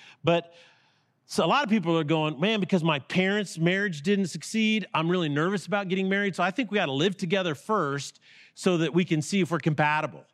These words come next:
You know, and I hear this a lot. Say, "Well, we wanna live together to see if we're sexually compatible or if we're, uh, personality compatible," okay? Well, guess what? Data says that if you cohabitate, your success rate drops to forty-four percent, okay?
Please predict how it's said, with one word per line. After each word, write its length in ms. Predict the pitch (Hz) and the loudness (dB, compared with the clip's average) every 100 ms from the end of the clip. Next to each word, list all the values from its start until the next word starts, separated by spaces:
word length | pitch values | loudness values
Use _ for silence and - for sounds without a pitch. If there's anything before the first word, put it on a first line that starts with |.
| _ _ | _ _
You 80 | 151 | 0
know, 100 | 156 | 2
and 80 | 175 | 2
I 100 | 190 | 2
hear 160 | 196 | 0
this 200 | 156 139 | 0 -2
a 20 | |
lot. 260 | 190 226 107 | 0 0 0
Say, 100 | - | -2
"Well, 200 | 151 180 | 2 4
we 80 | 214 | 4
wanna 180 | 247 240 | 4 2
live 140 | 226 | 0
together 400 | 190 208 208 196 | 0 0 0 -2
to 160 | 147 160 | -4 -4
see 180 | 220 | 0
if 120 | 190 175 | 0 0
we're 80 | |
sexually 500 | 156 214 202 - 165 | -2 -2 -2 0 0
compatible 680 | 143 135 139 131 117 104 80 - - | 0 -2 0 0 -2 -8 -12 -16 -4
or 220 | 160 165 | 2 2
if 200 | 151 160 | 2 -2
we're, 440 | 185 175 165 160 151 - - - | 0 2 2 0 -2 -10 -20 -4
uh, 280 | 156 147 139 | 0 0 0
personality 800 | - 190 180 180 202 202 160 | 0 0 2 0 0 0 -2
compatible," 580 | 143 143 143 127 104 98 117 | -2 -2 0 -2 -2 -6 -4
okay? 360 | 143 165 180 - _ - - - | 0 0 -2 -8 _ -20 -20 0
Well, 380 | 156 165 175 - _ _ | 4 4 2 -6 _ _
guess 200 | 180 190 | 0 0
what? 300 | 208 165 - _ _ _ _ - | 2 0 -2 _ _ _ _ -4
Data 360 | 160 196 269 | 0 2 0
says 380 | 202 190 180 165 | 0 2 2 2
that 120 | 175 | 0
if 140 | 165 170 | 0 -2
you 80 | 156 | -2
cohabitate, 1000 | - 202 175 190 208 - 233 254 254 - - | 2 2 2 0 -2 0 2 2 -2 -10 -6
your 180 | 190 196 | 2 2
success 500 | - 156 208 214 - | 2 -4 0 0 2
rate 280 | 175 160 123 | 0 0 -2
drops 360 | 143 156 156 - | 0 2 0 -4
to 80 | 131 | -8
forty-four 500 | - 160 147 147 131 | -2 -2 -2 -2 -6
percent, 400 | - - 135 82 _ _ _ _ _ _ _ _ | -6 -6 -6 -6 _ _ _ _ _ _ _ _
okay? 280 | 131 139 | -2 -2